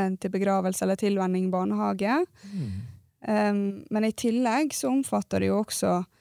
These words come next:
Speaker 1: disse lovfesta krava på lønna fravær, eh, som arbeidsgiver må, må forholde seg til.
Speaker 2: Ja.
Speaker 1: Det kan jo være arbeidsgiverperiode ved sykdom.
Speaker 2: Ja.
Speaker 1: Eh, det kan være til svangerskapskontroll,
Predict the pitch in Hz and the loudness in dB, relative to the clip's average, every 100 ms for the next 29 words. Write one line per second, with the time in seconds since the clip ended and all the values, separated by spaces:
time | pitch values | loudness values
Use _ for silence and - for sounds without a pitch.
0 | _ _ _ _ 202 196 226 214 202 185 | _ _ _ _ -2 0 2 4 2 2
1 | 190 196 - 226 - - 180 - 208 196 | 0 -2 -4 -4 -4 -4 -4 -2 0 2
2 | 180 170 - 196 196 202 208 - 202 208 | 0 -2 -2 0 2 2 0 0 -2 0
3 | 262 277 240 - _ 220 208 202 196 196 | 0 -2 -6 -20 _ -2 0 0 0 -2
4 | 196 - 208 196 190 196 - 208 185 180 | -2 -2 2 2 2 0 0 0 2 0
5 | 185 190 180 180 - - _ _ _ _ | 0 2 2 0 -4 -14 _ _ _ _
6 | - 208 202 - 196 180 170 180 180 196 | -4 0 0 2 2 2 2 0 0 2
7 | 190 - - 113 202 233 - 294 226 185 | 2 0 -4 -2 0 0 0 2 2 0
8 | 185 196 202 180 180 - - 208 190 196 | -2 0 0 0 -4 -10 -4 0 0 0
9 | - 208 180 - 180 175 180 185 208 - | 2 0 0 0 0 0 0 -2 -2 -2
10 | 233 262 403 _ _ _ _ 143 - _ | 2 2 0 _ _ _ _ -20 -20 _
11 | _ _ _ _ 220 214 214 208 208 202 | _ _ _ _ -4 0 0 0 0 0
12 | 196 214 - 226 220 202 190 196 - - | 0 -2 -2 0 2 4 2 -2 -4 -8
13 | - - - 208 202 214 277 | -12 -12 -6 -2 0 2 2